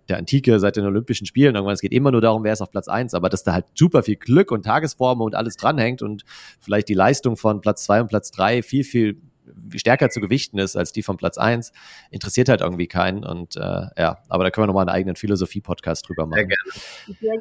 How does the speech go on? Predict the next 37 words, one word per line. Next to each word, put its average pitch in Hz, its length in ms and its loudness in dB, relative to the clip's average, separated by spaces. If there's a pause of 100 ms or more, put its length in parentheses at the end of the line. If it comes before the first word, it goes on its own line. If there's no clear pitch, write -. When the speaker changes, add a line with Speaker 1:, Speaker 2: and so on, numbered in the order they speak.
(120)
Speaker 3:
gerne. 143 300 2
Speaker 1:
Ähm, 123 260 -8 (220)
ja, 143 500 2
dementsprechend 135 560 0
sind 135 180 -4
wir 143 140 4
auch 127 100 4
schon 135 200 -2
am 123 100 -4
Ende 139 300 -2
angelangt. 135 600 -2
Ich, 117 460 -4
äh, 104 400 4 (720)
bin 127 140 4
froh, 143 160 4
dass 165 140 2
die 131 80 2
Leitung 120 260 4
gehalten 165 380 2
hat 160 100 0
erstmal. 175 500 -4
Ich - 220 -4
bedanke 117 320 2
mich 110 140 -8
für 113 140 0
eure 98 260 0
Zeit 131 340 0
zum 117 180 -12
Zweiten 123 480 -2
und, 123 300 -4
äh, 131 140 2
fand's 120 320 -2
sehr, 104 260 2
sehr 135 120 4
inspirierend. 120 580 0
Hab - 160 -8
viele 110 320 2